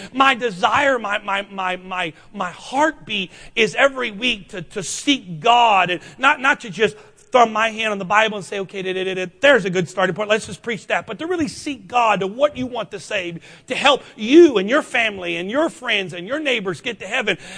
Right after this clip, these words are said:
But to do all that, and in the end, I, I, I'm, I'm, I, I'm the, the rich man in the parable of Jesus. I, I'm, I'm down there asking, "Lord, just send a drop of water to parch my tongue." But, but I,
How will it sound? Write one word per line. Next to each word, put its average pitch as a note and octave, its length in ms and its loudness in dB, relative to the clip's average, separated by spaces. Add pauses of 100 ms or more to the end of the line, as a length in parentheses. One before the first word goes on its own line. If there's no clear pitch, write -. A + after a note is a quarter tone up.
(160)
But G3 180 -6
to B3+ 80 -6
do G#4 220 8
all G#4+ 200 6
that, E4+ 220 4
and C#4+ 140 0
in C#4 120 0
the C#4 200 -2
end, G4+ 180 2
I, C#4 120 4
I, C#4+ 320 2
I'm, D4 180 -4
I'm, D#4+ 340 -4 (520)
I, C#4 260 -4
I'm C#4 100 -6
the, A#3+ 160 -4 (440)
the F#3 120 -8
rich C4+ 300 -4
man A#3 240 -6
in G3 60 -12
the G3+ 60 -12
parable C4 400 0
of F#3+ 60 -10
Jesus. A3 440 -10
I, A3+ 120 -12
I'm, B3+ 200 -4 (340)
I'm B3 180 2
down A#3+ 240 0
there A3 100 -2
asking, A3 380 -2
"Lord, A3 200 -4
just G3+ 180 -12
send A#3+ 160 -12
a F#3 40 -10
drop G#3 380 -2
of E3+ 80 -14
water G3+ 280 -2
to D#3+ 100 -10
parch G#3 340 -6
my D#3 120 -16
tongue." B3 460 -16 (2500)
But, C#4 220 4
but D4+ 100 8
I, C#4 320 4